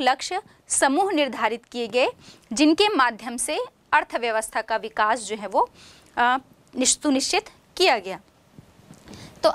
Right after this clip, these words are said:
आइए अब हम बात करते हैं, हमने ये जो लक्ष्य क्षेत्र, चार लक्ष्य क्षेत्र, अ,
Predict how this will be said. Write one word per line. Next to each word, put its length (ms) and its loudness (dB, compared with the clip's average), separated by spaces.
आइए 340 0
अब 120 0
हम 260 -4
बात 360 0
करते 240 -2
हैं, 280 -2
हमने 220 2
ये 60 2
जो 140 0
लक्ष्य 400 0
क्षेत्र, 480 -4
चार 340 2
लक्ष्य 380 0
क्षेत्र, 340 -4
अ, 720 -2